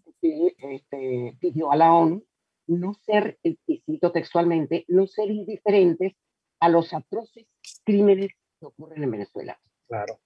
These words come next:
Speaker 2: Y, y
Speaker 1: Sí,
Speaker 2: tenía
Speaker 1: claro.
Speaker 2: que decirlo, profesora, porque fíjese que, ah, si revisamos en las últimas tres semanas, los medios como, colombianos independientes que, que han podido investigar a, en profundidad, han dado cuenta de la presencia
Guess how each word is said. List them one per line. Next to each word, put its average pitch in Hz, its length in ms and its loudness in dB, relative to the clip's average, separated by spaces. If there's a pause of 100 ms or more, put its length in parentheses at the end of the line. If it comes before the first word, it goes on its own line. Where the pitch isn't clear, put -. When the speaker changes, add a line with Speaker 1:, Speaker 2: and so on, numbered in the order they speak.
(400)
Speaker 2:
Y, 185 100 10
y 180 80 6
Speaker 1:
Sí, 170 80 8
Speaker 2:
tenía 180 240 8
Speaker 1:
claro. 190 80 4
Speaker 2:
que 214 100 6
decirlo, 208 440 6
profesora, 156 480 2
porque 139 280 -2
fíjese 180 420 -2
que, 127 240 0 (100)
ah, - 180 -6
si 151 180 6
revisamos 147 720 6
en 131 80 0
las 135 100 -2
últimas 170 320 0
tres 156 200 -2
semanas, 170 500 -2 (320)
los 143 200 0
medios 151 360 2
como, 156 320 0 (120)
colombianos 139 720 4
independientes 123 880 0
que, 101 200 -4
que - 160 2
han 120 120 2
podido 147 460 10 (300)
investigar 135 720 4
a, 151 100 4 (160)
en 127 140 -6
profundidad, 135 680 4 (120)
han 127 180 -4
dado 143 240 6
cuenta 135 520 0
de 110 220 -2
la 117 120 0
presencia 143 680 2